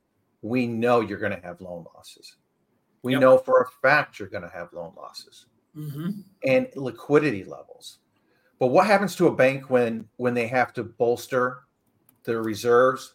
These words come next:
Speaker 1: and their liquidity levels? What does it now allow them to do now? Provide
Speaker 2: Spend money.
Speaker 1: loans.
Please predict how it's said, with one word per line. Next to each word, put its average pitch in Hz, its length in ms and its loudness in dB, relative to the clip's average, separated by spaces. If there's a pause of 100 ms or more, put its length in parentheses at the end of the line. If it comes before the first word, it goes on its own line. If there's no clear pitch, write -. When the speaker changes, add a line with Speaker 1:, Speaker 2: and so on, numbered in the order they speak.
(120)
Speaker 1:
and 113 140 -6
their 104 140 -6
liquidity 113 560 -6
levels? 135 600 -4 (440)
What 139 160 2
does 175 160 2
it 139 80 0
now 131 260 4
allow 120 220 4
them 110 220 -4
to 110 100 -14
do 117 240 -6
now? 82 300 -12 (2250)
Provide 123 280 0
Speaker 2:
Spend 190 160 4
money. 147 160 4
Speaker 1:
loans. - 180 -10